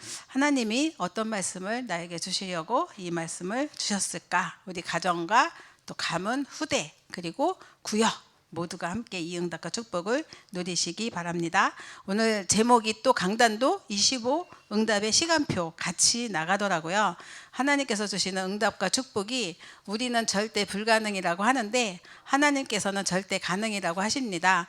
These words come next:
그게 바로 이십오입니다. 그래서 우리는 또 이 응답을 찾아 누려야겠습니다. 어, 지금 이제 우리는 자-,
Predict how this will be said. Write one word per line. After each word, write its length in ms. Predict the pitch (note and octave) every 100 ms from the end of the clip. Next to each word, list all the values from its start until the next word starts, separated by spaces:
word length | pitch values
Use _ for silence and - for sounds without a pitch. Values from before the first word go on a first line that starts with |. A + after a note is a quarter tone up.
| - - -
그게 280 | G#3 A#3
바로 300 | A3+ F#3 F3+
이십오입니다. 960 | E3+ G3+ A3+ G3 G3 A#3+ G#3 E3+ F3+ F3+
그래서 260 | F3 F3 F#3+
우리는 440 | F3+ G3 B3 G#3+ F3+ - -
또 80 | F#3+
이 160 | G3 G3+
응답을 340 | A3 A3 F3+
찾아 400 | G#3 B3 A3 B3 F#3+
누려야겠습니다. 1080 | F#3 F#3+ F3 E3+ F3+ G3+ F3+ E3+ F3+ F#3 - - - -
어, 240 | E3+ E3+ F3
지금 380 | - A3+ B3+ A#3+
이제 260 | G3+ G#3
우리는 540 | G3 G3 G3+ G3+ G3+ E3+ -
자-, 180 | - A3